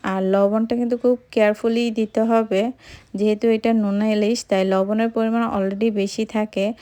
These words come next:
তারপরও যদি, এ, মনে হয় একটু লবণ লাগবে, তাহলে কিন্তু দেওয়া যেতে পারে।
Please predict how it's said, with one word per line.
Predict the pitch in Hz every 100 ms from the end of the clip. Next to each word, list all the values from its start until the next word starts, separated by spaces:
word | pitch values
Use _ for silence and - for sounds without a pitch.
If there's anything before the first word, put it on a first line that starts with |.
| - - _
তারপরও | 220 208 208 233 240
যদি, | 247 240 233 240 240 -
এ, | 208 190 185
মনে | 196 196 208
হয় | 214 220
একটু | 220 - 226
লবণ | 202 196 208
লাগবে, | 196 190 190 - 208 226
তাহলে | 190 190 196
কিন্তু | 202 208 196 208
দেওয়া | 196 185 190
যেতে | 196 208
পারে। | 208 208 247